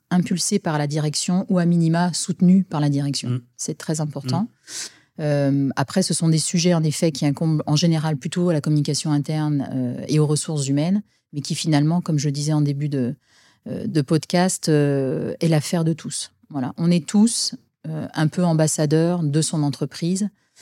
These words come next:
Speaker 1: Euh, on y contribue, euh, d'une manière ou d'une autre. Et notre rôle demain, ça sera peut-être justement d'accompagner, euh, des ambassadeurs ou des collaborateurs pour leur expliquer, euh, comment ils peuvent, euh, contribuer à nos efforts sur la marque employeur,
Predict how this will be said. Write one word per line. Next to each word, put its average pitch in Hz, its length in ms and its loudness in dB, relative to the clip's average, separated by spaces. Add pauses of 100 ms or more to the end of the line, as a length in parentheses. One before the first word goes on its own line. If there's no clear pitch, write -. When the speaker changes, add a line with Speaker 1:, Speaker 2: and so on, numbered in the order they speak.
(320)
Speaker 1:
Euh, 127 380 -2
on 147 160 2
y 151 80 4
contribue, 170 800 0 (360)
euh, 143 320 -4
d'une 143 200 2
manière 160 340 4
ou 151 80 2
d'une 143 220 2
autre. - 340 -4 (380)
Et 143 120 0
notre 147 280 0
rôle 175 200 2
demain, 147 300 0
ça 156 160 -6
sera - 220 -8
peut-être 156 180 -8
justement 151 320 -6
d'accompagner, 151 800 -4
euh, 139 100 -4
des 143 220 -2
ambassadeurs 147 640 -2
ou 151 60 -2
des 135 100 -2
collaborateurs 143 640 -4
pour 165 140 -8
leur 143 100 -4
expliquer, 160 720 -6
euh, 139 160 -4
comment 160 300 0
ils 160 140 0
peuvent, 156 360 -4
euh, 135 300 -4
contribuer 170 640 0
à 160 80 2
nos 151 100 4
efforts 156 460 0
sur - 140 -6
la 143 100 -4
marque 147 240 -6
employeur, 143 500 -8